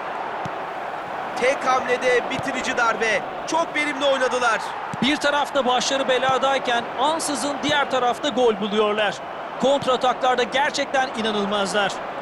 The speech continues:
Speaker 2: Rakibe toparlanma fırsatı vermiyorlar. Muhteşem.
Speaker 1: Evet, skor yeniden eşit.
Speaker 2: Oyuncular skoru hızlıca eşitlemiş olmanın neşesini yaşıyor. Keyifler yerinde.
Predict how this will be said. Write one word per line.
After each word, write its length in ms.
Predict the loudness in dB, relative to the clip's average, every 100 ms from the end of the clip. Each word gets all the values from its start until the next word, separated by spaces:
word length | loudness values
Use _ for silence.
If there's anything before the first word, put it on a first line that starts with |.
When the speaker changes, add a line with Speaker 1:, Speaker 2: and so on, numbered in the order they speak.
| -8 -2
Speaker 2:
Rakibe 460 | -2 0 0 0 0
toparlanma 580 | 2 4 4 2 2
fırsatı 440 | -2 -2 0 0 2
vermiyorlar. 720 | 2 2 2 4 4 2 0 -2
Muhteşem. 560 | -4 0 0 2 0 -2 -6 -8 -8 -10 -12 -12 -12 -12 -10 -10 -10 -10 -10 -8 -8 -8 -8 -8 -8 -6 -6 -6 -10 -8 -8 -4
Speaker 1:
Evet, 420 | 0 2 2 2 -2
skor 440 | -4 0 4 4
yeniden 460 | 4 2 2 2 2
eşit. 500 | 0 0 -2 -4 -8 -10 -10 -10 -10 0
Speaker 2:
Oyuncular 460 | 2 2 2 2 2
skoru 340 | 0 -2 0
hızlıca 380 | 0 0 0 2
eşitlemiş 460 | 0 0 -4 -2 0
olmanın 400 | 2 0 -2 0
neşesini 420 | 0 0 -2 0
yaşıyor. 460 | 0 2 2 2 0 -8 -8
Keyifler 420 | -6 -4 0 2 2
yerinde. 440 | 0 0 0